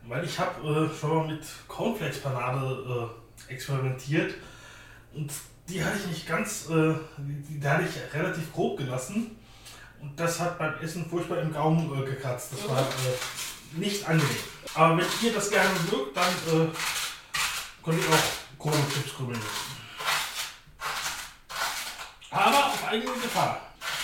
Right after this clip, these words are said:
Speaker 1: Der Disaster Productions ist nicht haftbar für Gaumenverletzungen jeglicher Art.
Speaker 2: Oder für Chili, chemische Verbrennungen oder ähnliches. Sehr wohl, wie soll es weitergehen?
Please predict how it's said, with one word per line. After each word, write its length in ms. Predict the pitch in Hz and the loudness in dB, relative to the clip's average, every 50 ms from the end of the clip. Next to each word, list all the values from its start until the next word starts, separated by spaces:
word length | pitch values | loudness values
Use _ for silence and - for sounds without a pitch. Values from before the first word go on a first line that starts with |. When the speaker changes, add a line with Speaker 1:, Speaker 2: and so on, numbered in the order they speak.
| - - - - - - - - - - - - | -4 -6 -6 -8 -8 -10 -16 -10 -4 -2 -2 0
Speaker 1:
Der 180 | 143 143 143 143 | 0 2 2 4
Disaster 300 | - - - - - - - | 4 4 4 4 2 0 -2
Productions 580 | - 165 165 160 165 - - - 226 226 220 - - - 170 | 0 0 0 0 0 -2 -2 -2 -4 -4 -2 -2 -2 -2 -2
ist 240 | 165 - - - - 165 | -4 -6 -6 -8 -2 0
nicht 220 | 233 233 - - | 0 0 0 4
haftbar 440 | 196 196 196 - - 202 196 190 190 | 4 4 4 2 0 0 2 2 2
für 320 | 190 - - - 180 180 175 170 156 - - | 0 -2 -4 -2 0 0 0 0 0 -2 -4
Gaumenverletzungen 800 | - 170 175 180 180 165 165 160 165 165 170 - 185 175 156 135 | 0 2 2 2 4 4 4 4 4 2 2 0 -2 -4 -4 -4
jeglicher 640 | 127 147 160 165 165 160 - - - 147 147 147 147 | -2 0 0 0 0 0 -4 -4 -4 -2 0 2 2
Art. 300 | 135 131 - - - - - - - - - - - - - - - | 2 2 2 2 0 0 0 -2 -6 -8 -10 -16 -20 -20 -12 -8 0
Speaker 2:
Oder 300 | 233 226 247 247 233 220 | 2 4 4 6 6 4
für 500 | 202 - - 226 226 220 208 208 202 202 196 202 - - - - - - - - | 4 2 2 4 6 8 8 8 6 6 4 0 -2 -4 -6 -8 -12 -16 -20 -16
Chili, 540 | - - 233 247 240 214 226 233 220 208 202 - - | -10 -4 -2 -2 0 0 0 4 4 4 4 4 0
chemische 640 | - - 214 214 214 220 208 202 196 196 196 190 190 185 - - - | -2 2 6 6 6 6 4 2 2 4 4 4 4 4 2 -2 -2
Verbrennungen 680 | - 208 196 185 196 202 202 202 190 185 185 185 180 - | -2 -2 -2 0 0 0 0 2 0 0 0 -2 -2 -2
oder 180 | 185 185 190 170 | -2 -2 0 0
ähnliches. 540 | - 175 165 160 156 - 147 151 - - - - - - - - - - - - - - - - - - - - - - - - - - - - - - - - - - - - - - - - - - - - _ - - - - - - - - - - - - - - - - - - - - - - - - 160 | 0 0 0 -2 -4 -6 -6 -8 -10 -12 -16 -16 -14 -12 -10 -10 -10 -10 -14 -18 -20 -8 -4 -4 -4 -4 -6 -12 -18 -20 -20 -20 -20 -20 -12 -6 -4 -2 -2 -4 -6 -8 -12 -16 -20 -20 -20 -20 -20 -20 -20 -16 _ -12 -12 -12 0 4 6 6 6 4 0 -6 -12 -18 -20 -20 -20 -20 -20 -20 -20 -18 -14 -12 -10 -4
Sehr 200 | - 240 269 285 | 2 6 8 8
wohl, 240 | 294 - - - - - | 10 8 8 6 2 -2
wie 80 | 269 277 | -2 0
soll 140 | 302 302 311 | 2 2 2
es 80 | 294 | 2
weitergehen? 360 | 247 214 196 175 160 160 147 | 2 2 2 0 -2 -4 -8